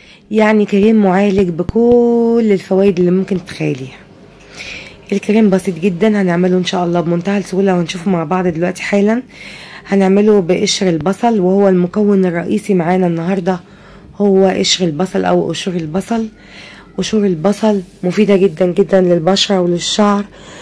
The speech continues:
قشور البصل بتساعد في علاج حساسيه البشره وعلاج حب الشباب والبثور والالتهابات والبقع الداكنه. قشور البصل ممتازه لكل مشاكل البشره. هنعمل النهارده الكريم مع بعض بمنتهى السهوله،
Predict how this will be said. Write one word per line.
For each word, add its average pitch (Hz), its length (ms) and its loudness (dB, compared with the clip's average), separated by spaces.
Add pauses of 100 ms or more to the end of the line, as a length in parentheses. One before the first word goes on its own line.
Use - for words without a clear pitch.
(140)
قشور 214 280 0
البصل 196 340 2
بتساعد 190 400 -2
في - 120 -4
علاج 185 200 0
حساسيه 190 600 2 (600)
البشره 190 420 4
وعلاج 175 240 2
حب 165 240 -6
الشباب 180 560 0
والبثور 160 480 2
والالتهابات 170 720 2 (880)
والبقع 180 440 2
الداكنه. 196 680 2 (180)
قشور 196 240 0
البصل 185 420 0
ممتازه 180 840 0
لكل 214 840 4
مشاكل 180 460 -2
البشره. 147 440 -8 (840)
هنعمل 196 320 2
النهارده 185 260 0
الكريم 185 280 0
مع 180 180 2
بعض 175 440 -2
بمنتهى 170 640 -4
السهوله، 208 640 0